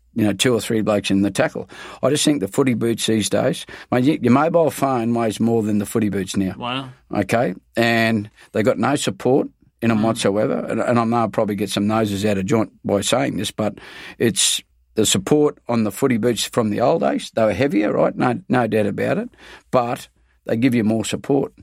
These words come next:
Speaker 1: you
Speaker 2: Mm.
Speaker 1: know, and I've worn some, you know, heap of different boots, and, uh, and I won't, and I won't name names, but,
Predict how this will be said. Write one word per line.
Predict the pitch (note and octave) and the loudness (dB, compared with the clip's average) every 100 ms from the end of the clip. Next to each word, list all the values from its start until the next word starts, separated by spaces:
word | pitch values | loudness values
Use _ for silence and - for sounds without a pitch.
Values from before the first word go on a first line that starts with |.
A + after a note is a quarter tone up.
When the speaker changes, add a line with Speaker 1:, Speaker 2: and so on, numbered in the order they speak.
| _ - | _ -6
Speaker 1:
you | - | 0
Speaker 2:
Mm. | A2 | 2
Speaker 1:
know, | A2 | 2
and | A#2 | 2
I've | A#2+ A2+ | 2 2
worn | B2+ B2 G2+ - - - - | 2 0 -2 -8 -20 -20 -12
some, | - C3 G#2 | -4 -2 0
you | |
know, | A2+ G#2+ G2 | 0 0 0
heap | A#2+ G#2 | 0 0
of | G2 | -2
different | A2+ G#2+ G2+ | -2 -2 2
boots, | A#2 B2+ - | 2 2 -2
and, | G2 F#2+ - - - _ - | -2 -4 -8 -20 -20 _ -4
uh, | |
and | G#2 G#2 G#2 G#2+ | 0 2 2 2
I | |
won't, | A2 - | 0 0
and | A2 G#2 | -2 0
I | A#2+ | 2
won't | B2 G#2+ | 4 2
name | G#2+ G#2 | 0 0
names, | A2 B2 A#2+ - | 0 2 0 -4
but, | A2+ A2+ - | 0 0 0